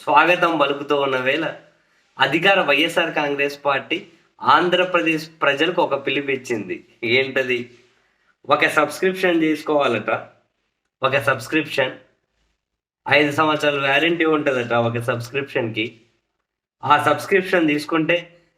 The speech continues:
చాలా ప్రయోజనాలు ఉన్నాయి అని చెప్పి, ఆ, లేటెస్ట్‌గా ఒక ట్వీట్ చేసింది, ఆ, వైసీపీ. ఆంధ్రప్రదేశ్ ప్రజలకు పిలిపిస్తుంది, ఒక సబ్స్క్రిప్షన్ తీసుకోండి, ఐదు సంవత్సరాల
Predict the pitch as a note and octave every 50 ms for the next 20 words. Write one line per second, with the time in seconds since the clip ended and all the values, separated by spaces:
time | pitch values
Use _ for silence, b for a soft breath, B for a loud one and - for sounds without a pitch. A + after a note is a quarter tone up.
0 | _ _ _ - D#3 D#3 D#3 E3+ F3 F3 - - D3+ D3+ D3+ E3 E3+ E3 E3+ E3
1 | E3 E3 D#3+ D3+ D3 D3+ D3+ D3+ D3+ D3 D3 D3 C#3+ C#3 C3+ C3+ C3 - - C#3+
2 | C3 B2 B2 - _ _ _ _ _ _ _ _ _ _ _ _ _ _ _ _
3 | - - - G#2 A2 A2+ A#2 A#2 A#2 A#2 A#2 A2+ A2+ A#2+ C#3+ D3+ D3 D#3+ E3 D#3+
4 | - F3+ E3 D#3+ D3+ C#3 C#3+ C#3+ - - D#3+ D#3 D3+ D3 C#3+ C3+ B2 A#2+ C3 A#2+
5 | G#2+ F#2 F#2 - - _ _ - G#2+ G#2+ A2 A2 A2 B2 B2 B2 B2 - C3+ C3
6 | A#2 - F#2 - - _ _ _ _ _ _ _ _ _ _ _ _ _ _ _
7 | _ _ _ _ _ _ _ _ _ A#2+ C3+ D3+ D#3+ E3 E3+ D#3+ D#3+ D3+ D#3 D3+
8 | D3 - - D3 C#3+ D3+ D3 D3 D3 C#3 - C#3+ C#3 C#3 C#3 C3 - - C3 A2+
9 | G#2 G2 F2+ E2 - _ _ _ _ _ - B2 B2 C3 C3 - C#3+ B2 A#2 -
10 | - D#3 D3+ - - D3+ C#3 C3+ C3 B2+ B2+ - B2+ B2 A#2 A#2 - - - -
11 | _ _ _ _ _ _ _ _ _ _ _ _ _ _ _ _ G#2+ A#2+ C3+ C#3+
12 | C#3+ D3 D3 - D3 C#3+ D3 D3+ D#3 D3 - D3+ D3 C#3+ C#3 C3+ C3+ C3 C3 B2+
13 | B2